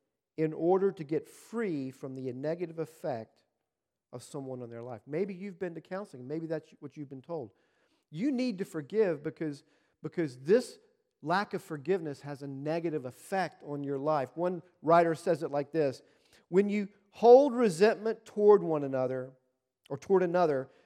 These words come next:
you're bound to that person or condition by an emotional link that's stronger than steel. Forgiveness is the only way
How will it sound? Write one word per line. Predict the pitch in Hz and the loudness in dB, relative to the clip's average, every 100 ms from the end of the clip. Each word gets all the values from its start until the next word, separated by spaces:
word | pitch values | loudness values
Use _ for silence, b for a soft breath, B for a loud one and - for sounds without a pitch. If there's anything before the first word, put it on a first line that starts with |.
| b | b
you're | 175 175 | 2 4
bound | 139 196 240 254 269 254 - | 8 8 8 6 4 0 -6
to | 240 | 6
that | 233 208 - | 6 6 2
person | 208 196 190 - 147 147 | 2 2 0 -4 -6 -6
or | 165 165 | -2 -2
condition | 156 156 151 196 196 156 123 131 - _ _ _ | -2 -6 2 2 2 -6 -8 -8 -16 _ _ _
by | 151 180 | 4 6
an | 185 | 6
emotional | 175 175 214 233 - 240 226 | 4 8 8 6 0 2 4
link | 220 196 160 - _ _ _ - | 4 2 0 -6 _ _ _ -4
that's | 156 156 | -4 -4
stronger | - - 185 202 214 202 | -16 -4 0 2 4 2
than | 180 170 | 0 -6
steel. | - - 156 131 85 - _ _ _ _ _ _ _ _ _ _ _ | -10 -8 -6 -4 -8 -16 _ _ _ _ _ _ _ _ _ _ _
Forgiveness | 156 127 196 247 262 254 - | -10 2 8 8 6 -2 -2
is | 170 | -4
the | 139 170 - | -4 -8 0
only | 202 240 254 254 | 4 4 2 -2
way | 202 202 190 165 143 135 127 | 4 6 8 6 4 2 -2